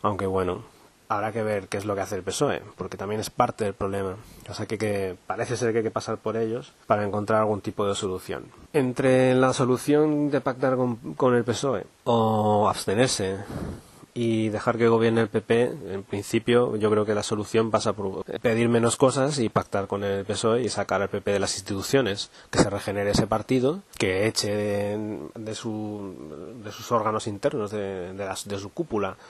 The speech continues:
a todos los corruptos y toda la gente que haya robado o, o que, o que simplemente no hace falta ni robar. A toda la gente que haya mirado para otro lado cuando otros lo hacían. Porque corrupto es el que roba,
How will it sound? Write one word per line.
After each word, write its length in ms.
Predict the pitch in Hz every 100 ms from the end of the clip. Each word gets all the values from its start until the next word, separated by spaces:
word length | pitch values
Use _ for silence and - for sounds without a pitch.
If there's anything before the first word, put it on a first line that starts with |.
| - - _ _ _
a 220 | 98 104
todos 320 | - 110 98
los 120 | 101 101
corruptos 480 | 113 139 - 104
y 60 | 101
toda 200 | - 92
la 40 |
gente 380 | 104 127 110 101
que 60 | 98
haya 600 | 95 98 101 101 101 98 117 -
robado 460 | 120 113 123 113 101
o, 140 | 107 -
o 140 | 113
que, 240 | 120 107 107 _ -
o 80 | 127
que 180 | 135 98 156 151 - _
simplemente 560 | - 190 175 156 151 147
no 100 | 131
hace 100 | 147
falta 260 | 139 120 117
ni 100 | 104
robar. 280 | 104 - - - - - - - - -
A 80 |
toda 160 | 110 156
la 80 | 151
gente 160 | 160
que 100 | 143
haya 140 | 139 139
mirado 320 | 123 135 139
para 160 | 113 117
otro 160 | 117
lado 260 | 110 151 113
cuando 220 | 110 107
otros 180 | 113 101
lo 60 |
hacían. 460 | 101 - 110 95 110 - - - - - - _ _ _
Porque 320 | 117 110 110
corrupto 680 | - 110 127 - 160 160 95
es 160 | 123
el 100 | 139
que 120 | 117 113
roba, 480 | 135 131 95 104